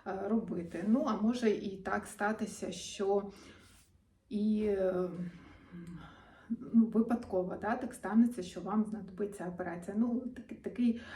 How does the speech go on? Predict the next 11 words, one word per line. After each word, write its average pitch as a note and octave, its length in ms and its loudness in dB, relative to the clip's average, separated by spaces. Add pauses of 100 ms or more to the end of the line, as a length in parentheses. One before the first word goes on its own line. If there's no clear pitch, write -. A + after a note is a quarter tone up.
(180)
е, F#3+ 140 -2
восьмий F#3 440 -2
дім G3+ 360 4
неоднозначний F#3 920 -6
в - 40 -14
цьому F3+ 280 -8 (100)
плані. G#3 300 -8 (600)
Е, G3 220 -2
далі, G#3 380 0
дев'ятий A3 600 0
дім. - 420 -8